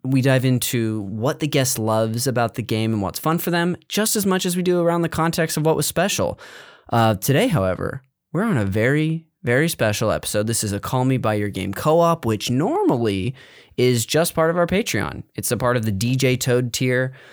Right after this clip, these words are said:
Um, so, uh, normally that's, it's behind the paywall and you only hear the preview on this feed, but it's the frickin' holidays, folks, and this episode's going out to all of our feeds. So welcome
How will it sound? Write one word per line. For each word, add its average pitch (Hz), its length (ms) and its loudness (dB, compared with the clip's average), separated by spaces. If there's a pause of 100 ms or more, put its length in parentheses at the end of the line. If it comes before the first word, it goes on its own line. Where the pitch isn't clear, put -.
(160)
Um, 107 600 0
so, 107 680 0 (380)
uh, 104 200 0
normally 123 380 2
that's, 101 300 -4
it's 110 160 -4
behind 123 340 0
the 131 60 2
paywall 127 460 2
and 113 100 2
you 110 60 2
only 120 240 2
hear 123 200 -2
the 110 80 -2
preview 139 460 0
on 135 160 2
this 135 180 0
feed, 147 300 0
but 117 240 2 (400)
it's - 200 -4
the 254 100 -6
frickin' 233 380 -2
holidays, 180 600 2
folks, 123 400 0
and 139 340 2 (100)
this 170 420 0
episode's 127 480 0
going 139 240 2
out 147 140 0
to 147 80 -2
all 147 180 2
of 139 80 0
our 101 120 0
feeds. 98 380 -4
So 104 320 2 (400)
welcome 156 580 2